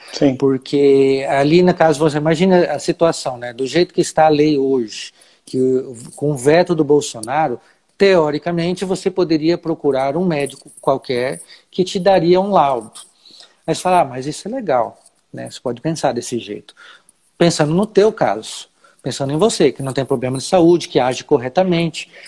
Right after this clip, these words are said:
Speaker 2: Só que, diante de, do cenário que a gente tá, que nós temos várias pessoas que se comportam de uma forma inadequada, você acha que isso poderia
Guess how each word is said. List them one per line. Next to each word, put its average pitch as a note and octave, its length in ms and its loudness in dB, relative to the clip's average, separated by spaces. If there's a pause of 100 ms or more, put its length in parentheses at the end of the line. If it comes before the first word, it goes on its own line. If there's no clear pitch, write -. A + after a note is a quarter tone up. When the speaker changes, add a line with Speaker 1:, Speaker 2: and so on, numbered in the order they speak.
Speaker 2:
Só F3+ 220 2
que, F3 320 0 (340)
diante F3+ 420 -2
de, F#3 160 -4 (100)
do F#3 100 2
cenário F3+ 480 2
que F3 80 -2
a D#3+ 40 2
gente D3+ 300 -8
tá, - 300 -4 (400)
que - 100 -10
nós C#3+ 220 -2
temos E3 380 -2
várias G#3 640 2
pessoas D3 600 -2
que C#3 560 -6
se - 140 -12
comportam F3 500 0
de E3 80 -4
uma D#3+ 120 -2
forma E3 300 -2
inadequada, D3+ 720 0 (240)
você - 180 -10
acha G#3 280 -2
que F#3 160 -2
isso F3+ 200 -2
poderia D#3 760 2